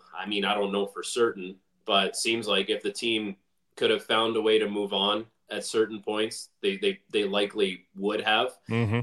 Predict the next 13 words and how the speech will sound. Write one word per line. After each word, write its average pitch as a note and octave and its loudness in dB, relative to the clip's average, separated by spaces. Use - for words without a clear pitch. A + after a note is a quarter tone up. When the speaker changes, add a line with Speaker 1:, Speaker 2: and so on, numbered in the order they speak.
Speaker 1:
And G#2 2
for G#2 -2
him A#2 -2
to G#2 0
still - 0
be A2+ -4
here, G2 -2
thirty B2+ 0
goals A#2+ 0
by A2+ -2
the A2+ -2
All-Star F#2+ -2
break, F#2+ -2